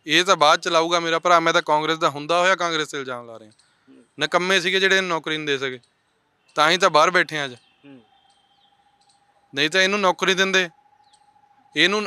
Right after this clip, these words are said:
Speaker 1: ਆਪਣਾ ਰੋਲ ਮਾਡਲ ਕਰਦੇ।
Speaker 2: ਹੂੰ।
Speaker 1: ਲ-, ਲੋੜ ਹੀ ਨਾ ਪੈਂਦੀ, ਆਮ ਆਦਮੀ ਪਾਰਟੀ ਆਉਂਦੀ ਨਾ।
Speaker 2: ਹੂੰ।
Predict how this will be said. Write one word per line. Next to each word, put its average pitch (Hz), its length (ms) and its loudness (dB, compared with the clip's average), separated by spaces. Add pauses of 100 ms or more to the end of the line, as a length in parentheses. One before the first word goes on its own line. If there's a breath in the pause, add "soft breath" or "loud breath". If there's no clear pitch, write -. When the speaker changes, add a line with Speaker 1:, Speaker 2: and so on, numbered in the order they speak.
Speaker 1:
ਆਪਣਾ 175 240 0
ਰੋਲ 165 220 2
ਮਾਡਲ 170 260 -2
ਕਰਦੇ। 156 380 -2 (280)
Speaker 2:
ਹੂੰ। 127 160 -20 (240)
Speaker 1:
ਲ-, 151 200 -10
ਲੋੜ 175 300 2
ਹੀ 202 60 2
ਨਾ 196 120 2
ਪੈਂਦੀ, 196 260 0
ਆਮ 185 200 2
ਆਦਮੀ 180 260 0
ਪਾਰਟੀ 175 320 0
ਆਉਂਦੀ 160 300 -2
ਨਾ। 156 120 -8 (440)
Speaker 2:
ਹੂੰ। 135 180 -20